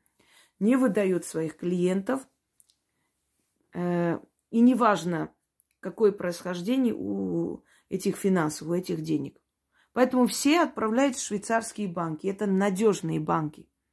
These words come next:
Создает о себе, э, мнение надежности, надежного партнера. Поскольку не выдает,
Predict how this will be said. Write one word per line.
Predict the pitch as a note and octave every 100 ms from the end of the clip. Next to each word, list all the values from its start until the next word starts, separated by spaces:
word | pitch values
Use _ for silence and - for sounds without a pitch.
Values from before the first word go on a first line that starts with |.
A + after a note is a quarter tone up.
| _ _ _ _ -
Создает | - G#3+ G3 G3+ A#3 D4 G#3+
о |
себе, | F#3+ G3 E3+ A#3 C#4+ - _ - - _ _ _ _ _ - - _ _ _ _ _ _ _ _ _ _ _ - _ - -
э, | - F3+ F3 E3+ E3+
мнение | E3 F#3+ A#3 G#3 F3+
надежности, | F#3+ G#3+ G3+ F#3+ D#3+ D#3+ - D#3
надежного | E3 F3+ G3 E3+ E3+ D#3+
партнера. | - E3+ F3 D#3+ D3+ - _ _ _ _ _ _ _ _ _ _ _ _ _ _ _ _ _ _ _ _ _ _ _
Поскольку | F#3+ G3+ A#3 G3+ F3+
не | F#3+ A3
выдает, | A3+ G3+ E3+ F3 E3 G#3 A#3